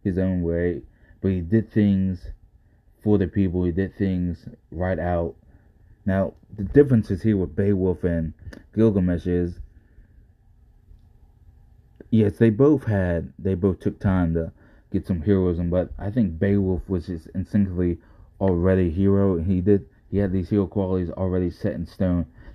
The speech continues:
Now, Gilgamesh, yes, he had wisdom, but he had his major flaws that kept him, and over time he had to learn and grew into him. Beowulf had some of these already, and he grew into him even more.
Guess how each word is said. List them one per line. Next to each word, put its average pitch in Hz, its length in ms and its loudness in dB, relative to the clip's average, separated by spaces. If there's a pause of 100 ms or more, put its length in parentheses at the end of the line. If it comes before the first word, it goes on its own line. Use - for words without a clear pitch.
Now, 95 180 2
Gilgamesh, 104 640 2
yes, 90 260 0
he 90 200 0
had 87 220 -2
wisdom, 85 640 0 (460)
but 90 220 0 (800)
he 104 80 2
had 101 140 4
his 92 160 0 (340)
major 95 400 2
flaws 90 340 2
that 82 160 -4
kept 104 220 -2
him, 90 260 2 (320)
and 90 240 0
over 101 220 2
time 107 320 0
he 92 60 -2
had 92 120 -2
to 87 100 -4
learn 95 360 2
and 87 100 -2
grew 98 160 2
into 95 200 0
him. 85 100 -4
Beowulf 101 460 0 (920)
had 110 360 2
some 101 180 2
of 95 60 0
these 92 160 0
already, 90 560 2
and 87 180 -6
he 85 100 -4
grew 95 280 2
into 92 220 0
him 87 160 0
even 87 340 0
more. 85 420 0